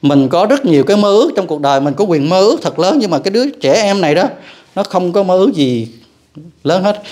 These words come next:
Nếu nó nói rằng nếu mà con mà, con mà được sáng mắt một ngày, con được thấy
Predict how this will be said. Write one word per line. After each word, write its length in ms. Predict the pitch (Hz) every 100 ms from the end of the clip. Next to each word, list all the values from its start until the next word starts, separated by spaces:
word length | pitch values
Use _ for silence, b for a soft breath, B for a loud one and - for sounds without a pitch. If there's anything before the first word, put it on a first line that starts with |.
| B B
Nếu 140 | 196 240
nó 120 | 254
nói 200 | 254 254
rằng 180 | 170 165
nếu 120 | 226
mà 120 | 175
con 280 | - 196 202
mà, 80 | 151
con 300 | 190 196 175
mà 80 |
được 200 | 143 139
sáng 300 | - 226 262
mắt 140 | 262 262
một 160 | 156
ngày, 300 | 156 151 135
con 240 | 127 185 175
được 100 | 135
thấy 200 | 190